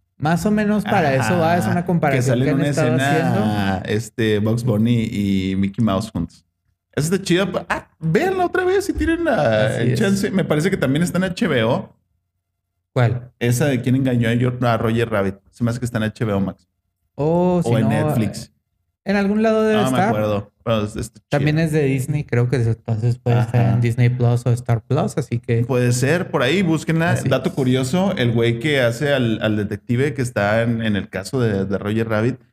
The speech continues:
Speaker 2: es el mismo actor que hace a Mario en la película de Mario Bros.
Speaker 1: Así es.
Speaker 2: <laughs> No me acuerdo cómo se llama, pero sí.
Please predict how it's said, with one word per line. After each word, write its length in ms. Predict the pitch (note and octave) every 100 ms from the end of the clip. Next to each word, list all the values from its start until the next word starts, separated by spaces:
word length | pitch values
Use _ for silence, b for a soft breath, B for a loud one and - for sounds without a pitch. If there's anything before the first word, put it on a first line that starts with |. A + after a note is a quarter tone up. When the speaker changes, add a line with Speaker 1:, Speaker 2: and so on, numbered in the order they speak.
| b
Speaker 2:
es 160 | A#2 C3
el 80 | C#3+
mismo 240 | C3 C3
actor 360 | B2 B2+ C#3 C#3
que 100 | G#2
hace 360 | G#2 C3+ B2+ -
a 100 | G2
Mario 520 | G2+ G#2+ B2 D#3 -
en 100 | A2+
la 140 | G2 F#2+
película 540 | F#2+ - A2+ G#2 F#2+
de 460 | F#2 F2+ F2+ F2 F2
Mario 240 | F#2+ G2
Bros. 240 | F#2+ F#2+ - _ _ -
Speaker 1:
Así 360 | A2 - A2+
es. 80 | -
Speaker 2:
<laughs> 760 | F3 F#3+ D4 C4+ D#4+ - - -
No 80 | D3
me 60 | D3+
acuerdo 200 | D#3 D3+
cómo 120 | D3
se 120 | B2+
llama, 240 | A2 A#2
pero 300 | A2 G2+ F#2+
sí. 240 | F#2+ F#2+